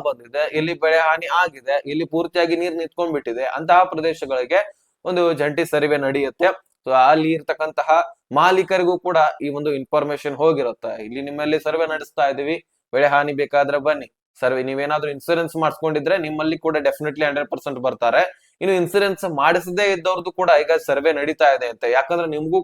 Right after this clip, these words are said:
ಕೂಡ ಕೊಡುವಂತಹ ಒಂದು ಕೆಲಸ ರಾಜ್ಯ ಸರ್ಕಾರ ಮಾಡ್ತಾ ಇದೆ. ನಿಮಗೆ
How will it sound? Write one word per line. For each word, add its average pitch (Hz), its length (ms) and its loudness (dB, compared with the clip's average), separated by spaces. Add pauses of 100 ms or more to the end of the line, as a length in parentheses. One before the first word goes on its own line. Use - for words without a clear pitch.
ಕೂಡ 185 100 2 (160)
ಕೊಡುವಂತಹ 156 520 -2 (880)
ಒಂದು 147 260 -2
ಕೆಲಸ 190 200 2 (500)
ರಾಜ್ಯ 165 220 6 (100)
ಸರ್ಕಾರ 139 280 6 (120)
ಮಾಡ್ತಾ 123 340 2
ಇದೆ. 156 120 4 (340)
ನಿಮಗೆ 156 240 2